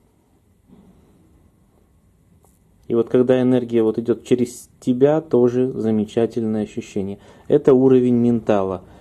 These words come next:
У кого нет своих таких вещей, можно дистанционно. М, ну, вот здесь вот у меня будет это работать сутками, круглосуточно. Подпитываемся,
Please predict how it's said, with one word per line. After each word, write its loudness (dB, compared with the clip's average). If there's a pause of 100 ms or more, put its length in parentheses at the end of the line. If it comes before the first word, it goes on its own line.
(320)
У -6
кого 2
нет 2
своих 0
таких -4
вещей, -2
можно 0
дистанционно. 0 (1040)
М, -8
ну, -2
вот -2
здесь 0
вот -4
у 0
меня 0
будет -4
это -2
работать -4 (220)
сутками, -4
круглосуточно. -4 (920)
Подпитываемся, -2